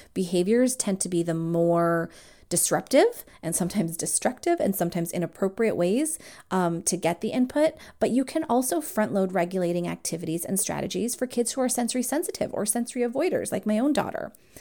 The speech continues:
So for my own daughter, front-loading her nervous system is focusing on front-loading it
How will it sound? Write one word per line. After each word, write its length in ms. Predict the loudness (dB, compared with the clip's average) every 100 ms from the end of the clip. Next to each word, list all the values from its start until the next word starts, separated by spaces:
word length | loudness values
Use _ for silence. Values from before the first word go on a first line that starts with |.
| -20 -20 -8
So 420 | 4 6 6 0 -14 -20 _ 8
for 220 | 8 10
my 260 | 6 6
own 200 | 6 6
daughter, 280 | 6 6 4
front-loading 840 | -2 -8 2 4 4 4 2 2
her 100 | -2
nervous 320 | -2 -2 -2 -6
system 480 | -4 -2 -2 -2 -6 -14
is 160 | -4 0
focusing 460 | 2 0 0 0 2
on 100 | 0
front-loading 520 | 0 0 0 2 2
it 260 | 0 -2